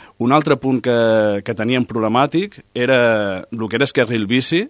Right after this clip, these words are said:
o el voral de la carretera que estava pintat de, de vermell, que teníem d'un, dos problemàtiques detectades.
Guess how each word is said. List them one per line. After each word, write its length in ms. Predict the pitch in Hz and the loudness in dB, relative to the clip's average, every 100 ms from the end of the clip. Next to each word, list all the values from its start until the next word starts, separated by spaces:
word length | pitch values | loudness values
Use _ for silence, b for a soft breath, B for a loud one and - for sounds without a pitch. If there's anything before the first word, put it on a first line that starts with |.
| _ b b b b | _ b b b b
o 200 | 104 110 | -2 0
el 120 | 104 | 0
voral 260 | 98 110 123 | 0 2 4
de 80 | 127 | 2
la 80 | 123 | -2
carretera 380 | 110 110 127 123 | -2 -2 0 0
que 80 | |
estava 300 | 110 113 113 | 0 2 2
pintat 500 | 107 104 95 110 95 | 2 -2 0 0 0
de, 460 | 95 104 101 92 90 | -8 -6 -4 -6 -8
de 160 | 98 101 | -6 -4
vermell, 480 | 101 110 151 202 - B B B B | -2 -2 -2 -2 -8 B B B B
que 80 | - 113 | 0 0
teníem 460 | 117 120 135 151 110 | 2 2 2 0 -2
d'un, 380 | 123 120 120 110 | -4 -2 -2 -2
dos 220 | 123 123 | -2 -2
problemàtiques 640 | - 113 101 98 113 139 127 | 0 0 0 -2 -2 -4 -4
detectades. 560 | 107 98 107 104 127 | -4 -4 -2 -2 -2